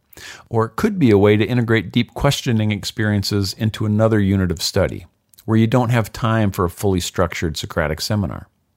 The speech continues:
If you're looking for this type of transformative technology, you could consider facilitating Socratic seminars through a discussion platform, where students reply to each other's posts in Socratic fashion. You could even do this in video format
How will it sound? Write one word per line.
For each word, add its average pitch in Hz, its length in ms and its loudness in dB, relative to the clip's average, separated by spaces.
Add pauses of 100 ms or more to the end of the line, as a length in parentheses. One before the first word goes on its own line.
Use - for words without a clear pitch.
(720)
If 123 160 -4
you're 139 100 2
looking 196 300 2
for 117 120 -2
this 175 180 2
type - 260 0
of 92 140 -4
transformative 110 840 0
technology, 85 720 -2 (280)
you 113 100 -4
could 180 260 0
consider 135 380 2
facilitating 104 760 2
Socratic 95 500 0
seminars 90 600 0
through 104 220 0
a 101 40 0
discussion 120 500 0
platform, - 540 -6 (440)
where 95 140 0
students 98 420 0
reply 104 440 2
to 85 60 2
each 80 180 -4
other's 85 240 0
posts - 520 -2
in 85 100 -2
Socratic 73 480 -6
fashion. 95 460 -2 (880)
You 101 80 -8
could 92 160 -2
even 92 200 2
do 87 120 0
this 87 220 0
in 90 140 0
video 135 300 4
format 76 600 -4